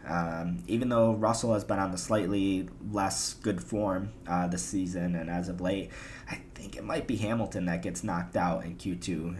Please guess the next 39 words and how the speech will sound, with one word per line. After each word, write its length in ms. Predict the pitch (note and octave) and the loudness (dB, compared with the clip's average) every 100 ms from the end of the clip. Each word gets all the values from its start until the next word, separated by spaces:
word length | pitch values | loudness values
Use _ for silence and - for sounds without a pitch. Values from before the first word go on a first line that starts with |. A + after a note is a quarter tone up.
| - | -2
Uh, 320 | F2 D#2+ E2+ | 0 0 -4
it 60 | F2 | 0
really 200 | A2 A2 | 4 4
seems 220 | A2+ G2+ | 2 -2
like 160 | G2 F2+ | -2 0
he 160 | F#2+ F2 | 0 0
<laughs> 0 | |
can 140 | G2+ - | -2 -4
be 80 | |
skirting 540 | - - - F2+ F#2+ F2+ | -4 -2 0 0 0 0
on 100 | F2 | 0
the 160 | - | -2
edges 320 | D#2+ F2+ F#2+ - | -2 -2 -2 -2
sometimes 540 | G#2 G2 G2+ G#2 A2 | -2 0 0 0 0
with 180 | A2+ G#2 | 2 4
it, 200 | A2+ - - - - | 2 0 -10 -12 -4
and 320 | F2+ F2+ F2 | 0 4 4
I 60 | E2+ | 2
think 180 | F2+ G2 | 0 -2
he 80 | G#2 | 0
might 220 | G2 F#2 | 0 0
get 100 | D#2+ | -2
knocked 260 | E2+ F2 G#2 | -2 0 0
out 140 | F#2 | -2
in 100 | F2+ | -2
Q 180 | - F#2+ | -2 -2
two. 420 | - F#2 F#2 G2 - - | 0 2 2 0 -6 -12
But 380 | F#2+ F#2 F2 - | -2 0 2 0
either 220 | G#2 F#2+ | 0 2
way, 320 | F2+ F2+ F2 | 2 2 2
I 100 | D#2 | 0
think 200 | E2+ F2+ | -4 -4
they'll 120 | F2+ | -4
bounce 300 | F2 E2+ E2+ | -4 -4 -4
back 320 | - E2+ E2 F2+ | -4 -4 -4 -4
and 80 | |
have 140 | E2+ D#2 | -4 -4
a 60 | |
really, 400 | E2 D2+ E2 F2 | -6 -4 -4 -4